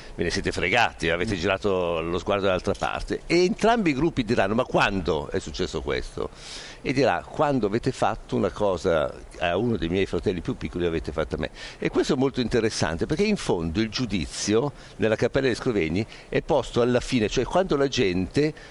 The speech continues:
Speaker 1: usciva da quella che inizialmente era la cappella, appunto, privata della, di Enrico Scrovegni, milletrecentotre, milletrecentoquattro, invit-, ha, ha ospitato Giotto per, eh, di, affrescarla, e vuol dire che quell'amore di Dio che tu hai celebrato sulla mensa eucaristica,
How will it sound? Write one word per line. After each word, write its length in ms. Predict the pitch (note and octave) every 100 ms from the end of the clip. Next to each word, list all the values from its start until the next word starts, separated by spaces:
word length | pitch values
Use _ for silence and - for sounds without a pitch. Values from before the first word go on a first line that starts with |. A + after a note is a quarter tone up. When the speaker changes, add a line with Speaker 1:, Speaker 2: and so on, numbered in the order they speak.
| - -
Speaker 1:
usciva 420 | A#2 - F3 B2
da 100 | -
quella 260 | B2 B2+
che 120 | A#2 G#2
inizialmente 540 | G2 A2 F#2+ C#3 B2+
era 140 | F2+
la 100 | F2
cappella, 640 | - F#2+ - A2+ A2+ G2+ F2
appunto, 440 | - - A2+ -
privata 600 | - - G2+ C3+ G#2 -
della, 280 | F2 E2 E2 - - -
di 120 | F2+
Enrico 280 | G2 A2+ E2+
Scrovegni, 640 | - A2 A2 F#2+ F2+ A2
milletrecentotre, 840 | G2+ F#2 G2 F2+ - E2 F2 A#2 G#2
milletrecentoquattro, 880 | F2 E2+ D#2+ F#2+ F#2 - A#2 - F2+
invit-, 280 | E2 -
ha, 200 | G2 F2+ - - -
ha 100 | -
ospitato 480 | E2 F2+ G2+ F#2+ F2+
Giotto 360 | A2+ A2 G2+
per, 240 | - F2 E2+
eh, 480 | D#2+ E2 E2 D#2 B1+
di, 120 | F2 - F2
affrescarla, 760 | F#2+ F#2+ A2 - E2+ F2 C3 - - - -
e 100 | -
vuol 140 | E3+ A3
dire 200 | D#3+ B2
che 140 | C#3
quell'amore 580 | - E3+ E3+ F3 A3 F#3
di 140 | B2
Dio 240 | A2 A#2+ A2+
che 120 | G#2+
tu 100 | C3
hai 60 | C3+
celebrato 500 | A#2+ G#2+ G#2+ A#2 G2+
sulla 240 | - G#2
mensa 420 | A#2 G#2 E2+ -
eucaristica, 680 | F2 G#2+ F2 - D#2+ -